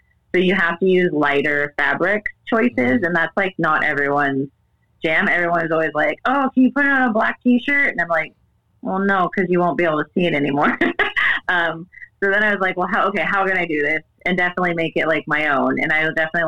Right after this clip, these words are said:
Speaker 1: like the kind of, like, acid wash, bleachy, punky, you know,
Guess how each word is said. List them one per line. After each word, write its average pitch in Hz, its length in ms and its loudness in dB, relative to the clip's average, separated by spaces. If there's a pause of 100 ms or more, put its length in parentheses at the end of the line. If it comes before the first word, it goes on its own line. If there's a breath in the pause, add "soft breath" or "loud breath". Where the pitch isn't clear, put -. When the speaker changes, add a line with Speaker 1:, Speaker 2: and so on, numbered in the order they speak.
Speaker 1:
like 151 200 -4
the 165 60 0 (100)
kind 151 140 -2
of, 143 80 -6
like, 139 320 -2 (220)
acid 156 280 -2
wash, 143 240 -2 (320)
bleachy, 143 680 0 (360)
punky, 139 720 2
you 151 80 0
know, 131 380 0